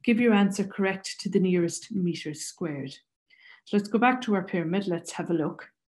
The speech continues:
Okay, so four sides, if you can imagine it, of your, of your lantern.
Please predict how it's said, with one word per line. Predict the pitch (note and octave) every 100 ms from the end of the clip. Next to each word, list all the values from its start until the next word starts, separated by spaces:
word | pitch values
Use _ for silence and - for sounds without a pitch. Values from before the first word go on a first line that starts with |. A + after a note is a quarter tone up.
| _ _ _ _ _ _ _ -
Okay, | G#3 G3 E3 - - -
so | A3+
four | G#3 C4+ C4+
sides, | C4+ G3 F#3 G3+ - -
if | G3
you | G#3
can | G#3+ G#3+
imagine | G#3 F#3+ F#3+ F3+
it, | F3+ - - -
of | F#3
your, | F#3 F3+ F#3
of | F#3
your | G3+ G3
lantern. | F3 E3+ - F3 F#3+